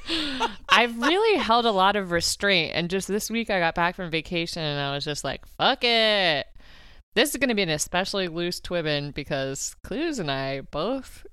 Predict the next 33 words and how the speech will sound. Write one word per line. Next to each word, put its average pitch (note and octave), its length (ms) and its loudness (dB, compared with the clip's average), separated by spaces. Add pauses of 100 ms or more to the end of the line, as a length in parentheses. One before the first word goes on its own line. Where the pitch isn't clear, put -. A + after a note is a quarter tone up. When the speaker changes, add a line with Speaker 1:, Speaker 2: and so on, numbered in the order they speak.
Speaker 2:
got G3 460 -2 (400)
covid F3+ 400 0
vaccines C#3 640 -4
today, C#3 420 -2
so C#3 560 -4 (1040)
our D3+ 160 0
bodies F3 460 0
are E3 100 0
slowly F3+ 920 -2 (280)
entering E3 460 0
paralysis D#3+ 960 0
and C3+ 440 -6 (580)
Speaker 1:
We A2 160 2
are G2 80 2
double C#3 320 0
Speaker 2:
another F3+ 160 4
Speaker 1:
dosed, G3 140 -2
Speaker 2:
dimension D3 340 -6
as C3 220 -10
we - 60 -12
speak. - 500 -12
Speaker 1:
and G#2+ 100 0
our G2 80 0
genetics G2+ 520 -2
are E3+ 120 0
altering. F2+ 420 -4
We E2+ 100 0
are G2+ 100 2
becoming D3 500 -4
something D3 560 -4
more D3+ 260 -2
than C#3+ 200 -4
human. B2+ 460 -4